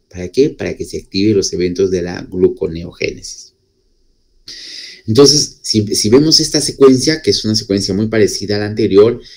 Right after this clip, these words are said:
lo que estamos intentando graficar es lo siguiente. Tengo el intestino, em,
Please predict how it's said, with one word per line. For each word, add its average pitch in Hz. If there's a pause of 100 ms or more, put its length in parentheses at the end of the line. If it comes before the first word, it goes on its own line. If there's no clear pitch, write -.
(160)
lo 92
que 101
estamos 113
intentando 110
graficar 90
es -
lo 90
siguiente. 80 (800)
Tengo 101
el 110
intestino, 120 (680)
em, 85